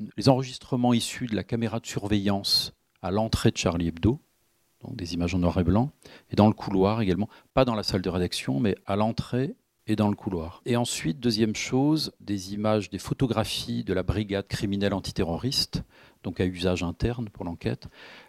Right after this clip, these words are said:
là, de la scène de crime, c'est-à-dire les corps, impossibles à identifier pour toutes sortes de raisons que je vous épargne, et qui étaient, euh, comment dire, qui côtoyaient des petits chevalets jaunes avec des numéros. Et, euh, ce jour-là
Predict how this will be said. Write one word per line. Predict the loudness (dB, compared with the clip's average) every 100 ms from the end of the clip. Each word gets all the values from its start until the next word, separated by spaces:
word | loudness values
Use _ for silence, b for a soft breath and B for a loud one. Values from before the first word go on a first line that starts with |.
| B _
là, | -4 0 0
de | 2
la | 0 2
scène | 0 0
de | -2
crime, | -4 -4 -8 -10 _
c'est-à-dire | -10 -4 0 0
les | -2
corps, | -2 0 0 -2 -8 -20 B B B B -2
impossibles | -2 0 0 2 2
à |
identifier | 2 0 -6 -6 -4 -2 -2
pour | -4
toutes | -18 -8
sortes | -6 -6
de |
raisons | -6 -6 -2 -4
que | -4
je |
vous | -8 -6
épargne, | -2 -2 -2 -6 -12 B B -10
et | -10
qui | -8 -4 0
étaient, | 0 0 4 6 8
euh, | 8 6 4 -4
comment | -6 -2
dire, | 0 0 0
qui | -8
côtoyaient | -2 0 4 4 4
des | 2
petits | 0 -4 -2
chevalets | 0 2 4 4 4
jaunes | 2 2 2 2
avec | 0
des | -2
numéros. | 0 -2 -2 -4 -8 _ B B B B B B -20 _ -2
Et, | 2 4
euh, | 4 4 2 -2 -4 -4 -8 -10 -18 _
ce | -14 -10
jour-là | -8 -4 -2 -2 -4